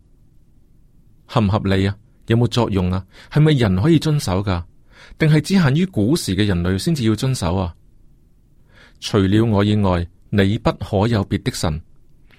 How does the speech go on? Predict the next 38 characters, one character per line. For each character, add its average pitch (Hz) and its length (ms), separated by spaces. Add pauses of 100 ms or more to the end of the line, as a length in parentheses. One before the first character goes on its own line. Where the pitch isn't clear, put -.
(720)
呢 220 100
個 180 80
實 139 160
在 123 100
係 123 160
一 175 40
個 147 160
好 107 160
聰 190 280
明 104 220
同 92 100
埋 87 100
好 117 120
有 135 240
教 117 220
育 107 100
性、 107 280 (180)
好 - 140
完 180 140 (320)
善 95 220
嘅 - 60
設 - 220
定， 87 220 (640)
讓 139 200
人 113 140
嘅 101 100
心 180 380
能 92 160
夠 104 80
順 98 320
服 98 200
地 98 180
歸 147 260
向 117 280
真 156 260
神 90 200
上 90 220
帝， 92 260